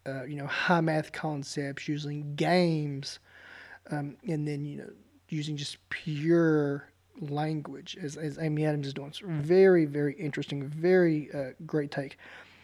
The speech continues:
Um, I know we were talking earlier about this being a slow burn movie.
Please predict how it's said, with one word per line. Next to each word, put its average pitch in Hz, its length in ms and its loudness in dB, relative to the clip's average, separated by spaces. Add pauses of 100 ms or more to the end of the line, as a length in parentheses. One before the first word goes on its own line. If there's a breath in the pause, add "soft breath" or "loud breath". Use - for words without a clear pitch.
(320 soft breath)
Um, 143 220 -2 (140)
I 165 100 0
know 151 220 2
we 147 80 2
were 143 80 0
talking 147 320 -2
earlier 151 260 0
about 139 280 -4
this 135 140 -10
being 143 280 -6
a 135 60 -8
slow 147 580 2
burn 139 540 -2
movie. 151 380 -18